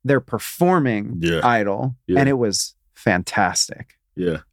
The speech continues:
Speaker 2: it was, it was amazing. And we were talking about it, like,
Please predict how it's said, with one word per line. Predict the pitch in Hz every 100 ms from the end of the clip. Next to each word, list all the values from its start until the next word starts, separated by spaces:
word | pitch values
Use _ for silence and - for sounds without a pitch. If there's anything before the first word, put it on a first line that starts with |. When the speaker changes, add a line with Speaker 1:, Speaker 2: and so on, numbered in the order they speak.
| _
Speaker 2:
it | 95
was, | 101 90 101
it | 113
was | 110 95
amazing. | 92 87 80 80 85
And | 101
we | 117
were | 131 120
talking | 113 104 107
about | 95 92 92
it, | 87 71
like, | 90 80